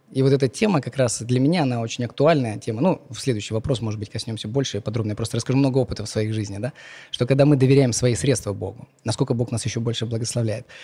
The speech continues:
У меня есть друзья, очень серьёзные бизнесмены, которые имеют серьёзные бизнесы, и они понимают, э, что Бог их призывает на служение, и они свои средства вкладывают в дело Божье.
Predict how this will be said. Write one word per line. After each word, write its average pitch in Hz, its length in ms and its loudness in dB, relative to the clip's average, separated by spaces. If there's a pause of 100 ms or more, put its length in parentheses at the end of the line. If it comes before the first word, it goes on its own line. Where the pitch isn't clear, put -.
(160)
У 156 40 6
меня 202 100 6
есть 196 100 2
друзья, 131 540 2
очень 127 180 -2
серьёзные 131 380 0
бизнесмены, 123 520 2
которые 117 340 -2
имеют 120 200 0
серьёзные 123 400 2
бизнесы, 123 480 -2 (460)
и - 80 2
они 143 140 6
понимают, 139 600 2
э, 120 220 -2
что 123 320 0
Бог 120 200 0
их 123 120 0
призывает 131 400 0 (140)
на 117 80 -6
служение, 123 520 -6
и 127 60 0
они 135 160 4
свои 131 180 0
средства 131 360 -2
вкладывают 117 440 -2
в 117 60 -4
дело 120 240 0
Божье. 120 400 -4